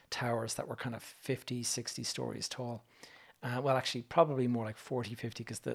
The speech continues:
Kempinski Tower was the tallest in, in Doha. And I can remember noticing that there wasn't a single light on in these thirty and forty story buildings. They were built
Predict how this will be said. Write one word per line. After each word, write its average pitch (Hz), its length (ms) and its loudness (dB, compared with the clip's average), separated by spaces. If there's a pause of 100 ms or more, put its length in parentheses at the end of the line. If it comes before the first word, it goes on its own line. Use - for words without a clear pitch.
Kempinski 147 540 0
Tower 113 240 4
was 117 260 2
the - 80 -12
tallest 120 480 -2
in, 113 180 -2 (140)
in 113 240 -4
Doha. 117 400 -6 (800)
And 127 360 0 (360)
I - 60 -2
can 147 160 0
remember 147 340 6
noticing 127 600 2
that 113 220 -6 (140)
there 127 80 -2
wasn't 135 260 4
a 120 60 0
single 143 440 2
light 117 360 0
on 113 320 -4 (440)
in 120 220 0
these 120 440 -2 (240)
thirty 117 340 -2
and 113 120 -6
forty 123 320 -6
story 120 280 -4
buildings. 113 480 -8 (420)
They 123 140 0
were 120 120 2
built 151 540 6